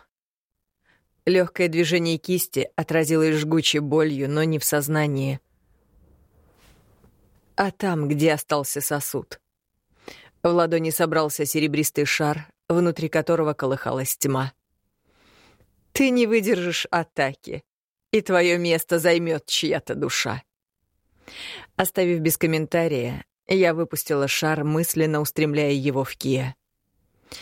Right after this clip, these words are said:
Мысль была не просто навредить, а уничтожить, стереть её образ навсегда,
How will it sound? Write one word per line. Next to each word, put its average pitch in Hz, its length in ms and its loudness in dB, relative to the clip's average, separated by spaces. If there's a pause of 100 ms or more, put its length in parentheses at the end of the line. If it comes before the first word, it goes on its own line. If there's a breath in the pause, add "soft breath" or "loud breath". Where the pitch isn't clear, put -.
(380 loud breath)
Мысль 185 440 2
была 165 260 2
не 160 140 -4
просто - 380 -4
навредить, 135 760 -4 (160)
а - 120 -4
уничтожить, 139 920 -2 (560)
стереть 160 600 2
её 151 280 4
образ 131 440 -4
навсегда, 139 680 0